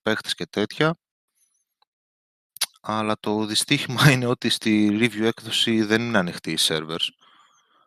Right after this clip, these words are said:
Οπότε, θέλοντας και μη, παίζω solo ένα παιχνίδι το οποίο φαίνεται ξεκάθαρα ότι είναι πιο...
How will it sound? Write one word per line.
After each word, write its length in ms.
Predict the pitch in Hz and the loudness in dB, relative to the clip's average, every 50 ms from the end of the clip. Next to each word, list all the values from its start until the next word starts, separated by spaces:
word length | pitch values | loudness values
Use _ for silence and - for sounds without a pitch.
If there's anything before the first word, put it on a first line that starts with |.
| _ _ _ | _ _ _
Οπότε, 1400 | _ _ 85 87 - - - 95 92 - - 98 95 95 95 92 92 95 95 92 92 92 92 92 92 92 90 - _ _ _ _ _ _ _ _ - - - | _ _ -6 -6 -6 -6 -6 -6 -6 -4 -4 -2 0 2 2 2 2 2 2 2 2 2 2 0 -2 -4 -8 -16 _ _ _ _ _ _ _ _ -20 -20 -16
θέλοντας 400 | - - 107 104 104 95 95 - | -8 -4 -2 -2 -2 0 -2 -2
και 140 | - 90 | -2 -4
μη, 140 | 85 98 101 | -6 -6 -4
παίζω 220 | - 104 98 95 98 | -4 -4 -4 -4 -4
solo 400 | - - - - 101 104 107 107 | -6 -4 -2 -2 0 0 0 0
ένα 160 | 107 104 107 - | 0 0 -2 -2
παιχνίδι 380 | - 90 - 107 104 107 101 | -4 -8 -6 -6 -6 -6 -6
το 100 | - 95 | -6 -8
οποίο 220 | 92 - - 101 98 | -8 -6 -6 -6 -6
φαίνεται 280 | - - 104 98 - - | -4 -6 -8 -8 -6 -6
ξεκάθαρα 500 | - 95 - - 95 101 - - - 95 | -6 -6 0 2 2 2 2 0 -2 -2
ότι 160 | - - 101 | -2 -2 -6
είναι 140 | 92 95 87 | -6 -6 -8
πιο... 240 | - - - 90 | -8 -8 -4 -4